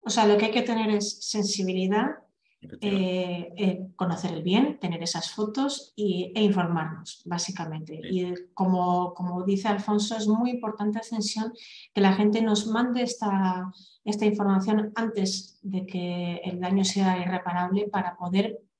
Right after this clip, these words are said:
Speaker 1: hacer lo que está en nuestras manos, que es hacer esa llamada de atención para que no, no ocurran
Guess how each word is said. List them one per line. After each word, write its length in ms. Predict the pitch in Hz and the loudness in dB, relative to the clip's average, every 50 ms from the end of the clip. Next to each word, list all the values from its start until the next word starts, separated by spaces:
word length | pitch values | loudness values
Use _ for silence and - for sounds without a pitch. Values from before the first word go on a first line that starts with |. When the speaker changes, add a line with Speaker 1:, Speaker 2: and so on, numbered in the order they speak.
| _ _ _ _ | _ _ _ _
Speaker 1:
hacer 260 | - 185 - - 214 220 | -4 -4 0 0 0 0
lo 120 | 220 202 | 0 0
que 80 | - 196 | 0 -2
está 220 | - - 202 190 | -2 0 2 4
en 60 | 196 | 4
nuestras 280 | 196 196 - - 180 175 | 4 4 2 0 0 2
manos, 300 | 185 185 190 202 190 - | 2 2 2 2 0 0
que 220 | - 190 185 196 | -2 0 0 0
es 520 | 202 - - - - - - - _ _ _ _ _ _ _ _ - | 0 -2 -6 -10 -12 -20 -20 -20 _ _ _ _ _ _ _ _ -4
hacer 500 | 196 190 190 190 196 196 208 202 - - - - - 196 - - | -2 -2 -2 0 0 0 2 0 -2 -6 -8 -8 -8 -8 -6 -4
esa 220 | 196 190 - 208 | -2 0 2 2
llamada 300 | 196 190 190 190 190 185 180 | 4 6 6 6 6 4 2
de 120 | 190 185 | 0 -4
atención 500 | 160 160 - - - 196 180 - - - - _ _ _ | -6 -8 -8 -4 -2 -2 0 -2 -4 -10 -12 _ _ _
para 240 | - 170 170 170 - | -12 -10 -10 -10 -8
que 100 | - 175 | -6 -6
no, 540 | 170 170 175 175 175 175 175 170 175 190 202 | -4 -2 -2 -4 -4 -6 -6 -8 -10 -10 -6
no 120 | 196 196 190 | -2 -2 -2
ocurran 580 | 190 190 190 185 185 175 180 180 185 190 - | -2 -2 -2 -2 -2 -2 -2 -4 -4 -6 -10